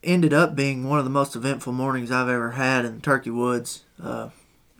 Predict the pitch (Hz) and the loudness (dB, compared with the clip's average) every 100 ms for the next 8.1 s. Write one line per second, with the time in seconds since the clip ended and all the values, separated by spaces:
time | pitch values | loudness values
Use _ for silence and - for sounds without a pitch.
0 | - - 123 127 151 147 - 151 151 151 | -20 -14 -10 -2 0 0 2 2 4 2
1 | 131 127 135 120 - 131 139 131 127 139 | -2 -4 -4 -6 0 2 2 0 -2 -2
2 | 139 135 139 135 131 123 117 - - _ | -2 -2 0 -2 -4 -8 -10 -14 -20 _
3 | _ - 143 143 131 135 143 147 139 - | _ 0 2 4 2 2 2 2 -2 -4
4 | - 110 110 104 - - - - 127 139 | -8 -12 -12 -16 -18 -20 -16 -12 0 2
5 | 139 120 113 - _ _ - 139 123 113 | 2 -2 -8 -10 _ _ -2 0 0 0
6 | 135 135 135 120 - 139 - 143 147 147 | 2 4 2 0 -6 -6 -4 -4 0 0
7 | 143 143 - - - - _ - 113 110 | -2 -8 -14 -20 -20 -20 _ -10 -8 -8
8 | 110 | -12